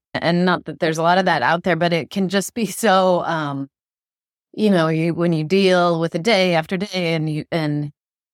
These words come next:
just all of the work that goes into living with diabetes, to, to have an event like that can just re-energize. I know that it will re-energize me, and it will rem-,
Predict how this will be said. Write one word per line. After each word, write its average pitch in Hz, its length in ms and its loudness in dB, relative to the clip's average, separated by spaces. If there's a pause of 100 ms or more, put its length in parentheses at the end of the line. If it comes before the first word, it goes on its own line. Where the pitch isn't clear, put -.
(580)
just - 280 -8
all 175 260 2
of 151 100 -2
the 156 220 0
work 208 320 0
that 175 140 0
goes 165 200 2
into 160 220 0
living 147 240 -2
with 139 100 -4
diabetes, 135 480 -2
to, 160 200 -4
to 156 520 -4 (320)
have 190 240 0
an 180 100 2
event 156 300 0
like 156 240 -2
that 147 440 0 (400)
can 151 320 -2 (600)
just 160 280 -2
re-energize. 143 960 2
I 135 120 0
know 147 240 0
that 135 180 0
it 127 120 -2
will 127 200 -8
re-energize 143 760 0
me, 127 320 0
and 131 100 -4
it 131 100 -8
will 127 220 -6
rem-, 151 260 0